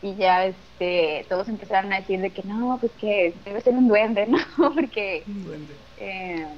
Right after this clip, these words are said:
Speaker 1: no podemos verlo, pero él sí puede verlo y que no sé qué. Y pues ya, este, que vi un duende, según. Digo que yo no, no sé si yo estaba o no estaba, no me acuerdo. Pero pues yo tampoco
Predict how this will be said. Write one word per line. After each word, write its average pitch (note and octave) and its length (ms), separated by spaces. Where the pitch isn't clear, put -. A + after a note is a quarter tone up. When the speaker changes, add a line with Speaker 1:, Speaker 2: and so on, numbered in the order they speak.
Speaker 1:
no G3+ 180
podemos B3 340
verlo, A3+ 260
pero G#3+ 180
él G#3+ 180
sí B3 80
puede G#3+ 340
verlo B3 540
y C#4 60
que G3+ 100
no G3 120
sé A3+ 120
qué. D4+ 300
Y A3+ 1080
pues B3 160
ya, G4+ 60
este, G3 600
que G3 160
vi F#3 140
un G#3 120
duende, E3+ 400
según. - 360
Digo - 200
que F3+ 160
yo F3+ 160
no, G3+ 260
no C4 180
sé G4+ 140
si G4+ 140
yo F#4 60
estaba D#4 480
o G#3+ 60
no A3 180
estaba, A3+ 360
no G#3 140
me B3+ 60
acuerdo. G#3+ 340
Pero F#3+ 200
pues G3 140
yo G3 100
tampoco G3 760